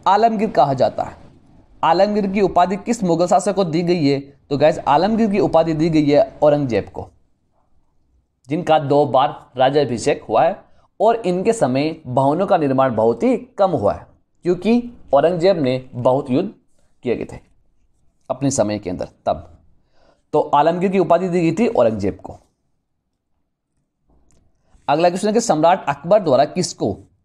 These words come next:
जरी कलम की उपाधि से अलंकृत किया गया था? मीन्स कि जरी कलम की उपाधि दी गई थी किसको? सम्राट अकबर के द्वारा।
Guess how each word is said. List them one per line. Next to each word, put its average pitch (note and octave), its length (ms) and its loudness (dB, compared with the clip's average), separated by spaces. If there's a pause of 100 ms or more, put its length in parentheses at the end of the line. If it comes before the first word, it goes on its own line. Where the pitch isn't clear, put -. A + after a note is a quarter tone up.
(240)
जरी E3+ 320 2
कलम G3+ 260 0
की F#3+ 120 -4
उपाधि D#3+ 320 2
से E3+ 180 0
अलंकृत D3+ 560 -2
किया A#2 180 -2
गया D#2+ 140 -4
था? G#2 340 -14
मीन्स F#3+ 180 -2
कि G3+ 140 0
जरी D#3 320 2
कलम E3+ 260 0
की F3 120 -4
उपाधि D3 300 2
दी C3 200 2
गई D#3 140 0
थी D#3+ 120 -4
किसको? D#3+ 480 -4 (120)
सम्राट C#3+ 580 0
अकबर D3 280 0
के D#3 120 -2
द्वारा। D3+ 320 0